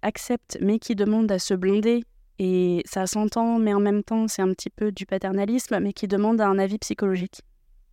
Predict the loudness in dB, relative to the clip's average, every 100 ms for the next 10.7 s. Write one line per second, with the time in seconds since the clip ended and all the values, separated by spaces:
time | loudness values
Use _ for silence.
0 | -10 -8 0 0 0 0 2 2 2 -2
1 | 0 -2 -2 -2 0 0 0 -2 0 -2
2 | -2 _ _ -20 -12 -6 -4 -2 -2 -4
3 | _ _ _ _ -4 0 0 0 0 0
4 | -2 -4 -2 -2 -2 _ _ -8 -8 -4
5 | 0 2 2 2 0 -4 -2 0 0 -2
6 | _ _ _ -10 -8 -2 0 2 2 -2
7 | -4 -4 -2 0 2 2 -2 -2 0 2
8 | 0 -2 -4 -6 -6 -8 _ -20 _ _
9 | _ -20 -12 -4 -2 0 0 0 0 0
10 | 0 0 -2 -2 -4 -4